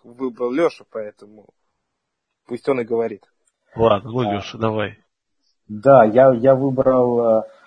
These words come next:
Speaker 3: а, замечательного квотербека из Аризоны, а, Палмера. В общем-то, у него замечательный матчап, а, Сан-Франциско, которые,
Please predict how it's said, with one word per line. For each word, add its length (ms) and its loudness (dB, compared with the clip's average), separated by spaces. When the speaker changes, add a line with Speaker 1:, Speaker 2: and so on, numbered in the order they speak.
Speaker 3:
а, 580 -2
замечательного 720 0
квотербека 800 0
из 260 -8
Аризоны, 720 -4
а, 200 -4
Палмера. 680 4
В 280 -10
общем-то, 300 -8
у 40 0
него 180 -2
замечательный 640 0
матчап, 520 0
а, 240 2
Сан-Франциско, 920 -4
которые, 640 0